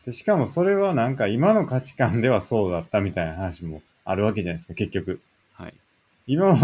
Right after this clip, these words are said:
Speaker 1: 認められてないけどみたいな、今はすごい大犯罪として見直されてるけどみたいなことが、
Speaker 2: うん。
Speaker 1: 世が変われば全然違うみたいな話もあるわけで。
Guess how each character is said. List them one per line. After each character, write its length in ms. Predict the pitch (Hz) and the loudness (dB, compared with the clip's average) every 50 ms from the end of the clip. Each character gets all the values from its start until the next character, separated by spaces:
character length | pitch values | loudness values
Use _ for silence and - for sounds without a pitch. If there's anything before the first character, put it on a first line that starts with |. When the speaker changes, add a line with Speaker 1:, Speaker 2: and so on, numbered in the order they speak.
| 165 | 6
Speaker 1:
認 200 | 143 139 135 131 139 | 6 6 4 4 6
め 100 | 143 135 | 6 6
ら 120 | 135 135 135 | 6 6 6
れ 60 | 135 | 4
て 140 | 135 139 131 | 4 2 2
な 80 | 113 | 2
い 80 | 98 92 | 2 2
け 140 | 104 107 101 | 0 0 0
ど 80 | 92 | 0
み 120 | 85 85 82 | -2 -4 -4
た 160 | - 85 82 | -4 -4 -4
い 80 | 80 | -4
な、 180 | 80 82 82 85 | -4 -4 -6 -4
今 200 | 104 113 131 160 | -2 0 2 4
は 200 | 180 160 127 104 | 6 6 6 6
す 160 | - - - 95 | 4 0 -6 -4
ご 180 | 113 135 127 | -2 0 0
い 160 | 107 85 82 - _ _ _ _ _ _ _ _ _ - | 0 -2 -4 -8 _ _ _ _ _ _ _ _ _ 4
大 220 | 117 117 127 131 | 6 8 8 6
犯 280 | 120 123 143 139 127 107 | 6 6 4 4 4 4
罪 240 | 98 90 87 85 82 | 2 2 0 0 -4
と 100 | 85 82 | -8 -10
し 60 | - | -8
て 100 | - 90 | -6 -6
見 80 | 92 | -4
直 200 | 92 92 95 90 | -2 0 0 0
さ 120 | 82 104 110 | 0 0 -2
れ 60 | 95 | 0
て 100 | 87 101 | 0 -2
る 80 | 95 92 | -2 -2
け 80 | 90 | -2
ど 100 | 82 80 | -2 -4
み 120 | 80 78 - | -6 -8 -8
た 120 | - 80 | -8 -8
い 60 | 76 76 | -8 -8
な 100 | 76 - | -10 -12
こ 100 | - 82 | -12 -12
と 140 | - 85 | -10 -8
が、 260 | 80 80 78 73 78 - _ _ _ _ _ _ _ _ _ _ _ _ _ _ _ _ _ _ - | -6 -6 -6 -6 -8 -12 _ _ _ _ _ _ _ _ _ _ _ _ _ _ _ _ _ _ -10
Speaker 2:
う 40 | - | -2
ん。 20 | |
Speaker 1:
世 140 | 117 131 147 | 0 0 2
が 200 | 139 127 107 - - | 4 2 2 2 0
変 120 | 104 101 | 0 2
わ 100 | 104 104 | 2 2
れ 80 | 98 87 | 2 0
ば 140 | 82 78 | -4 -4
全 180 | 78 87 87 87 | -6 -8 -8 -8
然 80 | 85 82 | -8 -10
違 260 | - - 85 90 95 | -10 -6 -6 -4 -4
う 40 | 90 | -4
み 80 | 82 | -6
た 80 | - - | -10 -14
い 20 | |
な 60 | - - | -12 -12
話 180 | 92 - - | -12 -12 -10
も 60 | 87 80 | -10 -10
あ 40 | |
る 60 | 80 80 | -10 -10
わ 60 | 82 | -10
け 80 | - | -10
で。 200 | 80 78 78 80 | -12 -12 -12 -14